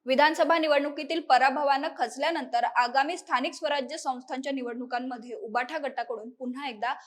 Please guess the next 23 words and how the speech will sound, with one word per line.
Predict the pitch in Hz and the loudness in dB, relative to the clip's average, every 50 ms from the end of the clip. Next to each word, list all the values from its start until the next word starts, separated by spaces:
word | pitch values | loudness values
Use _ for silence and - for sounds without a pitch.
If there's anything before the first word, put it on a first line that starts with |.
| _ _ - | _ _ -6
उभारी | - 277 233 277 302 311 359 | -6 -2 0 0 2 2 0
घेण्याचा | 330 370 302 240 339 339 285 | 0 0 -2 -2 -4 -4 -6
प्रयत्न | 277 277 254 233 220 214 220 226 220 | -6 -4 -4 -4 -4 -4 -6 -10 -14
सुरू | - - 220 190 | -12 -12 -12 -12
आहे. | - - _ _ _ _ _ _ _ | -12 -14 _ _ _ _ _ _ _
शिवाय | - - 320 311 320 330 | -2 4 6 8 10 10
या | 339 330 | 8 8
निवडणुका | 330 320 311 285 277 285 294 320 294 285 262 269 | 6 4 2 2 2 2 2 2 4 6 6 6
स्वबळावर | 277 - 311 311 330 349 320 311 311 311 311 311 | 6 4 6 6 8 8 8 8 8 8 6 6
लढण्याचा | 330 285 - 254 262 254 262 - 302 285 | 4 2 2 0 -2 -4 -4 -4 -2 0
नाराही | 285 262 233 233 - 285 320 | 4 4 6 6 6 4 4
देण्यात | 277 262 240 226 214 208 - | -2 -2 -2 -4 -6 -6 -8
आलाय. | 190 196 - - _ _ _ _ _ - | -8 -8 -10 -14 _ _ _ _ _ -2
मात्र | 247 254 254 254 302 | 0 0 4 6 8
असं | 311 285 240 - - 311 | 10 10 8 8 6 2
असताना | 320 269 - - - 277 285 269 226 214 240 | 2 2 0 2 4 4 4 4 2 0 0
ठाकरेंचे | 254 - 277 226 226 277 262 285 285 269 311 330 | 0 0 0 0 2 2 0 0 0 0 2 2
अनेक | - - 247 254 302 - - - - | 4 6 6 4 4 0 0 -2 -2
पदाधिकारी | 262 240 269 302 294 339 - - 262 220 226 | 0 2 4 2 2 0 0 0 0 0 0
आणि | - - 254 277 | 0 -2 -2 -2
नगरसेवकांचा | 277 269 262 - 269 277 277 302 262 262 262 254 277 285 277 262 240 226 254 - | 0 0 2 2 0 0 2 2 2 2 2 0 -4 -4 -4 -2 -4 -4 -4 -4
शिंदेच्या | - 311 294 285 277 330 339 320 359 370 | -4 -4 -4 -4 -4 -4 -4 -4 -4 -4
शिवसेनेत | 359 - 311 277 277 277 277 262 269 277 | -4 -6 -8 -8 -8 -8 -6 -6 -6 -8